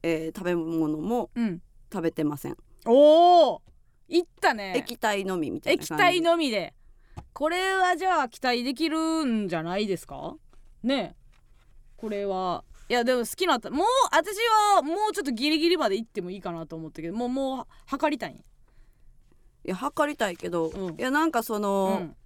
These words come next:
Speaker 1: まだ痩せれるみたいなことを送ってくれてる人とかがおるんやったら、
Speaker 2: うん。うん。
Speaker 1: 一旦耳傾けましょうか？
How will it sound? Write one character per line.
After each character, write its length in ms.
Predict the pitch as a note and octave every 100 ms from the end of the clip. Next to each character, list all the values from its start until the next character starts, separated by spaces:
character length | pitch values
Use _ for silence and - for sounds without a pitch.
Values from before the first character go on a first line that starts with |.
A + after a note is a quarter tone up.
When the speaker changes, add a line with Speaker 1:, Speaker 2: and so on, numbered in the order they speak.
| -
Speaker 1:
ま 140 | B3+
だ 120 | D4+
痩 160 | D#4 F4
せ 160 | F4+
れ 120 | E4+ E4
る 100 | E4
み 120 | B3+
た 160 | G3 F#3+
い 80 |
な 140 | F#3 F3+
こ 120 | G3+
と 640 | G3+ F#3 F3 E3+ F3 A3
を 180 | G3 A3
送 160 | A3+ A#3+
っ 20 |
て 240 | - A#3+
く 100 | A#3
れ 100 | A#3
て 120 | A3+ A3
る 80 |
人 180 | B3 G3+
と 100 | F3+
か 140 | E3 D3+
が 240 | D#3 D3
お 140 | A#3
る 100 | A#3
ん 80 | F#3
や 120 | E3+
っ 20 | D#3+
た 180 | -
ら、 200 | A#3 C4 A#3+
Speaker 2:
う 20 |
ん。 20 |
う 40 | A3+
ん。 160 | D#3 - _
Speaker 1:
一 120 | A3+ - -
旦 180 | G#3+ G3+
耳 260 | G#3+ F#3
傾 460 | - A3 G#3 G3 F#3
け 140 | G3
ま 100 | F#3
し 80 | F#3
ょ 40 | F#3
う 20 |
か？ 160 | A3+